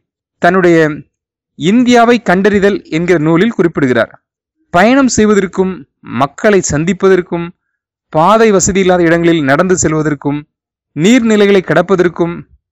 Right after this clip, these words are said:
வெள்ளத்தை பார்வையிடுவதற்கும் உடல் ஆற்றல் பெற்றதாக இருக்க வேண்டும்.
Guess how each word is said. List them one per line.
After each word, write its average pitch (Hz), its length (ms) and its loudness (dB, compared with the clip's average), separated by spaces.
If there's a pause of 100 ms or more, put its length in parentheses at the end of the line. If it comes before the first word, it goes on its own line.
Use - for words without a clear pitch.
வெள்ளத்தை 196 640 0
பார்வையிடுவதற்கும் 170 1000 0 (560)
உடல் 185 420 2
ஆற்றல் 196 520 0
பெற்றதாக 180 400 -2
இருக்க 147 220 -4
வேண்டும். 127 380 -4